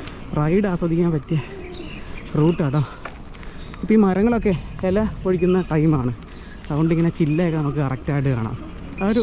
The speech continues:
പ്രത്യേക ഒരു ഭംഗി കേട്ടോ. ഇനിയിപ്പം ഒരു മാസം രണ്ട് മാസം കഴിയുമ്പോഴത്തേനും മൊത്തം തളിരിടും. കാരണം വെച്ചാൽ നമ്മുടെ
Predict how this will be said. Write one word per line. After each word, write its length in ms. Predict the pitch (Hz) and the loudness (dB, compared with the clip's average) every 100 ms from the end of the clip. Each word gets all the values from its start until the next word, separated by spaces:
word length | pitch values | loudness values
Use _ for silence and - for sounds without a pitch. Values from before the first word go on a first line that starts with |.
| 208 | 2
പ്രത്യേക 260 | - - 208 202 | -2 0 2 4
ഒരു 60 | 190 | 4
ഭംഗി 160 | 165 143 | 4 4
കേട്ടോ. 180 | 123 120 - - - - - - | 0 -4 -8 -12 -10 -10 -4 4
ഇനിയിപ്പം 300 | 208 214 233 202 - - - - - 208 | 4 6 2 2 -4 -10 -8 -6 -2 2
ഒരു 100 | 220 | 4
മാസം 240 | 214 185 220 220 - 208 | 4 2 2 2 2 4
രണ്ട് 140 | 208 226 | 4 4
മാസം 160 | - 214 | 4 2
കഴിയുമ്പോഴത്തേനും 420 | 208 202 196 202 175 | 4 2 2 2 2
മൊത്തം 200 | - 190 - - - - - - 190 | 2 2 0 -4 -6 -6 -6 -4 0
തളിരിടും. 480 | 185 214 214 143 - - - - - - - - - | 2 2 2 0 -4 -10 -10 -10 -8 -8 -8 -6 -4
കാരണം 140 | - 156 | 0 4
വെച്ചാൽ 160 | 170 185 | 4 4
നമ്മുടെ 240 | 165 185 | 4 4